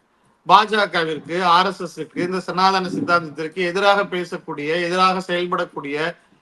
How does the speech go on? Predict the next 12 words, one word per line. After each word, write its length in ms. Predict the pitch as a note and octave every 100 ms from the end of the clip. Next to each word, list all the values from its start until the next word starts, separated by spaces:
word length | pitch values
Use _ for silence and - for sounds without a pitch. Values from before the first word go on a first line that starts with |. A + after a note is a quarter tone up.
| _
எதிர்க்கட்சி 560 | E3 G3 G#3+ G#3+ - E3
தலைவர்கள், 720 | D#3+ D#3+ B3+ B3+ D3 D#3 F3 - - C#3 D#3+
பாஜகவை 640 | F#3+ A3 A#3 F#3+ G#3 G3+
கடுமையாக 460 | F3+ F#3 F#3 F#3+ F3+
சாடக்கூடிய 600 | F3+ F3+ F#3+ F3+ F3+ F3
தலைவர்கள், 440 | D#3+ D3+ C#3+ E3
அவர்களுக்கு 380 | F3 E3+ E3 D#3+
எதிராக 360 | E3+ F#3 F#3 F3
களமாடக்கூடிய 600 | E3+ F3 F#3 F3 E3 D#3
தலைவர்கள், 580 | D3 C#3 C3+ B2 D#3 E3
இப்படியாக 500 | D3+ E3 E3+ F3+ F#3
செயல்படக்கூடியவர்களை 1160 | F3+ F3+ F3+ F#3 E3+ D#3+ D#3 C#3+ C#3+ D#3 F#3